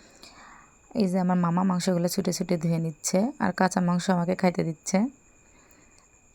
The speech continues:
আমার খালু আগের দিন গোস্তটা কিনে রাখছিল, যেহেতু খালুর বাসা শহর থেকে একটু দূরে, একটু বেশি নয়, সেজন্য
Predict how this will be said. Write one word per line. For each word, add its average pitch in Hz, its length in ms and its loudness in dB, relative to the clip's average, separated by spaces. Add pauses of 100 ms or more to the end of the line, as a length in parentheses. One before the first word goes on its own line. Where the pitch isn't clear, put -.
(160)
আমার 220 220 4
খালু 208 220 2 (100)
আগের 180 240 0
দিন 190 180 2
গোস্তটা 185 380 -2
কিনে 185 260 0
রাখছিল, 175 340 -2 (260)
যেহেতু 226 320 2 (120)
খালুর 202 320 4
বাসা 196 260 0 (100)
শহর 196 200 2 (120)
থেকে 214 160 4 (120)
একটু - 200 -2 (100)
দূরে, 175 220 2 (800)
একটু - 220 -2 (120)
বেশি 196 320 2
নয়, 185 180 4 (1000)
সেজন্য 202 340 2